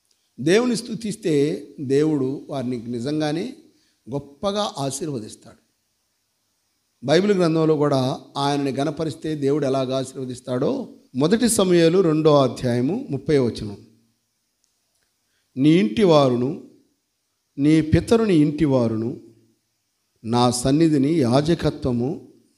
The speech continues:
జరిగించుదురని యెహోవా ఆజ్ఞ ఇచ్చి ఉన్నను, ఇప్పుడు అది నా మనస్సునకు కేవలము ప్రతికూలమైనని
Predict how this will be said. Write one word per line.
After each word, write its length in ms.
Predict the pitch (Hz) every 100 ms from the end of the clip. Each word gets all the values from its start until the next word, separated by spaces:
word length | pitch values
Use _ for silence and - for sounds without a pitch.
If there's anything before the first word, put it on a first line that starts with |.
| 156
జరిగించుదురని 1040 | 113 117 127 156 180 - 147 135 113 113 - _ _ _ _ _ _ _ _ -
యెహోవా 720 | 139 147 190 202 196 190 202 - -
ఆజ్ఞ 340 | 135 156 170
ఇచ్చి 340 | 156 135 - 127
ఉన్నను, 600 | 117 127 165 277 - - _ _ _ _ _ _ -
ఇప్పుడు 680 | 170 - 247 160 143 185 - - -
అది 240 | 143 156 160
నా 260 | 151 143
మనస్సునకు 960 | 131 123 180 - 202 175 - 240 269 - _ _ _ _
కేవలము 760 | - 139 196 233 226 190 175 202
ప్రతికూలమైనని 1300 | 196 135 - 175 180 180 151 135 127 120 117 147 -